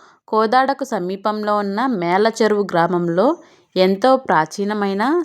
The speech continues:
స్వయంభూగా వెలిసిన శంభూలింగేశ్వర స్వామివారి ఆలయం గురించి తెలుసుకుందాం. పురాణం ప్రకారం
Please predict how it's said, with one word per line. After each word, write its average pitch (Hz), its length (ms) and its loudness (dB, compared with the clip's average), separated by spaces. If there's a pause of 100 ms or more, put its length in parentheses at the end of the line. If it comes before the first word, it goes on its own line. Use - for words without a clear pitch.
స్వయంభూగా 220 640 4
వెలిసిన 220 480 -2
శంభూలింగేశ్వర 220 1300 4
స్వామివారి 202 720 2
ఆలయం 190 480 0
గురించి 185 320 -2
తెలుసుకుందాం. 175 720 0
పురాణం 240 420 6
ప్రకారం 262 540 2